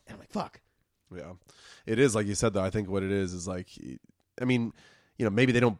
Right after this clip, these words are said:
Speaker 2: see it as the truth completely, but it, it's something that their brain doesn't wanna deal with, and therefore you're ruining their experience by
Speaker 1: Yes.
Speaker 2: bringing that up to
Speaker 1: Yes.
Speaker 2: them.
Speaker 1: You've
Speaker 2: You,
Speaker 1: ruined
Speaker 2: you're
Speaker 1: my
Speaker 2: ma-, you're making it unenjoyable for them.
Speaker 1: You ruined my wall.
Speaker 2: Yeah. <laughs> Yeah. My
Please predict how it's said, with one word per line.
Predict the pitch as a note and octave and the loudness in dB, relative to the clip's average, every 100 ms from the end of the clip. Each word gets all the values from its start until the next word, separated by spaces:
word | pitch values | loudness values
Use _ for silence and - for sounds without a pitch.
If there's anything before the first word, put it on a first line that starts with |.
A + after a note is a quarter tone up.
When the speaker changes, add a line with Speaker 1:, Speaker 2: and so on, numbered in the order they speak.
| - | -6
Speaker 2:
see | - - A#2+ | -2 2 4
it | C3 | 4
as | A#2 | 4
the | G#2 | 0
truth | - B2 C3 - | 0 2 2 0
completely, | A2 - A#2 A2 B2 C3 C3+ | 0 2 2 2 2 0 0
but | - G#2 G2 - | 4 6 6 2
it, | A2 - | -2 0
it's | A#2 - | -2 2
something | D3 C#3 D3 C#3 | 2 4 4 4
that | A#2+ F#2 | 2 4
their | A#2+ | 4
brain | G2+ A2 A#2 A#2 | 4 2 4 4
doesn't | A#2 A2 | 2 2
wanna | G#2+ G#2 | 0 0
deal | F#2 G#2 G#2+ | 2 4 6
with, | A#2 C3 C#3 - - - - | 8 6 2 -12 -18 -20 -4
and | - A2 | 0 4
therefore | A2 A2+ C3 A#2+ | 4 4 6 6
you're | A2 A#2 | 6 4
ruining | G2 A2 A2+ A2 G#2+ | 2 2 2 2 0
their | G2+ G2+ | 0 0
experience | F#2 - A2 A2 A2 A#2 A#2+ | -2 -4 0 2 2 0 -2
by | C3+ G2+ | 0 0
Speaker 1:
Yes. | G2 | -2
Speaker 2:
bringing | G#2 A2 G2+ | -2 -2 -2
that | F#2+ F#2 | -2 -4
up | F2+ | -6
to | - | -8
Speaker 1:
Yes. | D#2+ | -8
Speaker 2:
them. | F2+ - | -10 -6
Speaker 1:
You've | F3+ G3 | -4 -2
Speaker 2:
You, | F3+ | 0
Speaker 1:
ruined | - F3+ B2 | 2 2 2
Speaker 2:
you're | B2 | 2
Speaker 1:
my | B2 | 2
Speaker 2:
ma-, | B2 - - - | 0 -4 -10 0
you're | C3 | 4
making | C3+ C3 | 6 4
it | A#2+ | 4
unenjoyable | A#2+ A#2+ G#2+ G#2+ G#2 F#2 | 4 2 2 2 2 0
for | F#2+ F2 | -6 -10
them. | B1+ F#2 - _ _ | -12 -14 -20 _ _
Speaker 1:
You | E3+ E3 | 0 2
ruined | D#3+ E3+ E3+ D#3+ | 4 4 2 0
my | C#3+ C#3 | -2 -4
wall. | B2 B2 A#2 G2 G2 | -4 -6 -6 -10 -8
Speaker 2:
Yeah. | G2+ G2+ F#2+ - A#2 - D#3+ | -6 -4 -4 -4 -4 -2 -2
<laughs> | - | -2
Yeah. | D#3+ C4 B2 - F#3+ - | 0 2 2 -2 -6 2
My | C#3 | 2